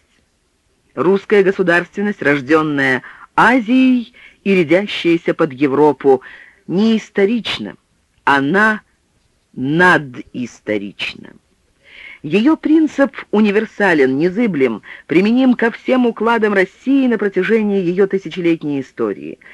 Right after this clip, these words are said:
С помощью Сталина унаследованные от Ленина революционные категории диктатуры, террора,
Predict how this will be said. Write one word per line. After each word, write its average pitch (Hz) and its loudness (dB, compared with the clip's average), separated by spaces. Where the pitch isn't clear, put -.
С - -20
помощью 262 2
Сталина 262 0
унаследованные 190 0
от 131 -6
Ленина 139 0
революционные 127 -2
категории 127 0
диктатуры, 214 -2
террора, 220 0